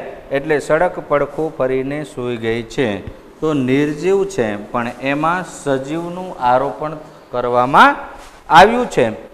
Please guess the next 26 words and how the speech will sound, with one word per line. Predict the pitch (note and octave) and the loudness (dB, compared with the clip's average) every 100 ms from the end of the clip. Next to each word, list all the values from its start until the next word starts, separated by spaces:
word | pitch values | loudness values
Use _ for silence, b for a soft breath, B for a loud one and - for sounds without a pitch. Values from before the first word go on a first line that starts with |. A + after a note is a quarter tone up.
| - - | -20 -16
ફૂલો | - E3+ F#3 F#3 | -2 2 4 4
હસતા | D3 C3+ - - D3 | 4 0 -2 2 4
હતા. | C3 A#2+ - A2+ - - - - - - | 4 2 2 2 2 -4 -4 -2 -2 -8
હા, | G2 G2 - - - - - - | -6 -6 -6 -16 -20 -20 -20 -4
ફૂલ | D3+ | -2
એમ | D3+ | 0
કહેવાય, | D3+ D#3+ C#3+ | 0 0 0
"સાહેબ, | A#2+ C3 | 0 0
એ | C#3+ | 0
તો | D3 C#3 | -4 -8
સજીવ | - C#3+ E3 F#3+ | -4 -4 -2 -6
છે, | E3+ A#2+ | -4 -8
વનસ્પતિ | G2+ B2+ F3 - E3 D#3 | -6 -6 -8 -8 -10 -10
છે, | A2+ - G#2 F#2 - - - - _ _ - | -14 -10 -10 -10 -18 -20 -20 -20 _ _ -10
હે, | A#2 D3+ - - - - _ _ _ - - | -8 -8 -12 -20 -20 -20 _ _ _ -20 0
પણ | F3 F#3+ D3+ B2+ - | 6 8 6 0 2
એ | D#3+ | 2
બોલી | D3+ E3+ F#3+ | 4 0 -2
શકતું | F3 F3 - - F3 | -2 -6 -6 -8 -6
નથી, | F3 E3+ | -6 -6
એને | E3 D#3+ C#3 | -6 -4 2
વાચા | B2+ C#3 C#3 F3 | 4 4 2 -4
નથી, | E3+ E3+ D#3 | -4 -8 -8
એને | C#3+ B2+ | -8 -10
ધ્વનિ | - A#2 C3 D#3 | -6 -4 -4 -6
નથી." | E3+ - F3+ | -8 -8 -12